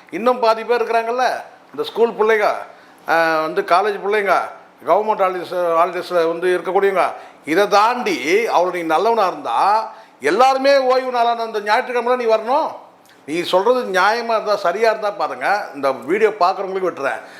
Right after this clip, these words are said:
அதாவது என்னன்னா, உங்களெல்லாம் நான் டிஸ்டர்ப் பண்ணக்கூடாதுன்றதுக்காக வீக்கெண்டில் வரேன்னு நீ சொல்றல்ல, அவ்வளோ நீ நல்லவனா இருந்தா, சனிக்கிழமை வரது ஞாயிற்றுக்கிழமை வாடா. ஞாயிற்றுக்கிழமை வா.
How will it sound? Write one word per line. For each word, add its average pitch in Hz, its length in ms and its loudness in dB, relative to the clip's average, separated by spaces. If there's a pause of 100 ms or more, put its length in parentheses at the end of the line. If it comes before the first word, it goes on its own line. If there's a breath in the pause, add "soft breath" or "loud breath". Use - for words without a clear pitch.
(100)
அதாவது 185 440 4
என்னன்னா, 196 280 2 (440 loud breath)
உங்களெல்லாம் 180 400 0
நான் 196 220 -4
டிஸ்டர்ப் 247 260 -4
பண்ணக்கூடாதுன்றதுக்காக 208 960 0
வீக்கெண்டில் 214 480 0
வரேன்னு 175 240 0
நீ 196 120 -6
சொல்றல்ல, 156 680 2 (360 loud breath)
அவ்வளோ 220 280 2
நீ 220 100 -6
நல்லவனா 240 400 0
இருந்தா, 208 540 -2 (180)
சனிக்கிழமை 277 460 0
வரது 262 200 -2
ஞாயிற்றுக்கிழமை 262 500 0
வாடா. 220 340 2 (1080 loud breath)
ஞாயிற்றுக்கிழமை 285 480 4
வா. 240 380 2